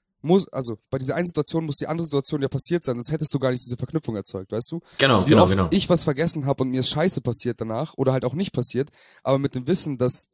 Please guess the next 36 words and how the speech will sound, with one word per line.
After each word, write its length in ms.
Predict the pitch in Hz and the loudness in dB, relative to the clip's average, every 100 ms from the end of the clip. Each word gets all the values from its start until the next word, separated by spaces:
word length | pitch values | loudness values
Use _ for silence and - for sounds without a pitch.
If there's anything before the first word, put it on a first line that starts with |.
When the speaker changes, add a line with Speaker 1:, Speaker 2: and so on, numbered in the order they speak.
| _ | _
Speaker 1:
es 160 | - 143 | 0 0
einen 260 | 143 143 131 | 0 -4 0
Grund 320 | 147 214 - | 0 0 -2
haben 260 | 143 135 | -4 -4
könnte, 380 | 120 147 165 131 | -2 -2 -2 -6
wieso 200 | 120 143 | -2 -2
ich 80 | 147 | -4
etwas 240 | 131 127 | -4 -4
nicht 120 | 123 - | -6 -10
gemacht 380 | 120 170 - | -6 -6 -4
habe, 260 | 120 113 147 - - - | -6 -4 -4 -6 -20 -8
wieso 160 | 123 | -6
ich 100 | 135 | -4
mehr 100 | 123 | -4
Pech 260 | - 175 170 | -2 -2 -2
hätte, 280 | 131 135 160 _ _ _ - | -2 -4 -6 _ _ _ 0
ist 180 | 185 - | 2 2
für 60 | |
mich 180 | 151 147 | 0 0
halt 120 | 143 | -2
so 60 | 135 | -2
Teil 260 | - 147 143 | -2 -4 -4
von 160 | 139 | -6
dieser 160 | 123 127 | -4 -4
selektiven 420 | 131 139 - 123 | -4 -6 -8 -4
Wahrnehmung, 460 | 135 156 120 113 - _ _ | -2 -2 -4 -6 -10 _ _
also 240 | 135 123 - _ - | -4 -4 -6 _ -8
Teil 200 | 120 151 | -6 -2
des 180 | 151 | -2
Glaubens. 360 | - 156 131 107 | 4 4 4 0
Du 80 | 123 | -2
glaubst 280 | 120 165 - | 0 0 -2
an 40 | |
etwas 300 | 185 - 196 - - _ | -6 -4 -6 -6 -16 _
und 140 | - | -2
deswegen, 460 | 139 147 151 151 | 0 2 2 0